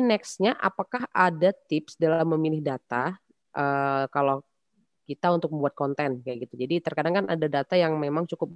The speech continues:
banyak dan jadi bingung dalam, nah, jadi kalau datanya banyak nih, Kak, gimana sih kita milihnya dari data yang banyak itu, oh, oke, data yang ini nih kita pilih buat untuk, eh, konten kita kayak gitu?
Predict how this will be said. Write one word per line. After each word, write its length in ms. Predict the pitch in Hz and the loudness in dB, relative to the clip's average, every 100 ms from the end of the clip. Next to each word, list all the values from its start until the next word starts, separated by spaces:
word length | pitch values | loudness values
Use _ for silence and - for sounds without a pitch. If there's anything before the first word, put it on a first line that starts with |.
| 156 | -4
banyak 320 | 131 131 180 | -2 0 -2
dan 320 | 170 151 143 - | 0 -2 -4 -4
jadi 240 | 139 135 | -4 -4
bingung 560 | 147 139 143 147 143 131 | -6 -6 -4 0 0 0
dalam, 240 | 135 135 131 139 | -4 -4 -6 -4
nah, 160 | 131 | -4
jadi 160 | 139 165 | -2 0
kalau 220 | 175 170 | 2 0
datanya 400 | - 151 156 156 | 0 -2 2 0
banyak 320 | 151 139 165 160 | 2 0 0 0
nih, 160 | 156 | -2
Kak, 160 | 139 - _ _ _ _ - | -2 -6 _ _ _ _ 0
gimana 320 | 185 180 190 | 4 6 4
sih 160 | 220 | 2
kita 160 | 202 208 | 0 2
milihnya 480 | 202 185 180 202 196 _ _ _ - | 6 6 6 6 4 _ _ _ 2
dari 400 | 180 180 180 170 | 6 8 6 6
data 320 | 165 160 170 | 4 4 2
yang 140 | 170 165 | 4 4
banyak 160 | 165 170 | 2 0
itu, 80 | 180 | -2
oh, 160 | 196 | 0
oke, 400 | 175 131 165 175 156 | 0 -4 -4 -2 0
data 240 | 156 151 | -2 0
yang 180 | 156 156 | 0 2
ini 80 | 175 | 2
nih 160 | 214 220 | 2 0
kita 240 | 175 165 | -2 -2
pilih 220 | 160 180 | 0 0
buat 100 | 165 | 0
untuk, 240 | 160 143 - _ - | -2 -8 -10 _ -6
eh, 260 | 147 143 | -2 -2
konten 320 | 143 147 151 147 | -2 -2 -2 -4
kita 320 | - 160 147 _ _ _ _ | -6 -6 -6 _ _ _ _
kayak 320 | 120 113 110 | -10 -10 -12
gitu? 140 | - | -16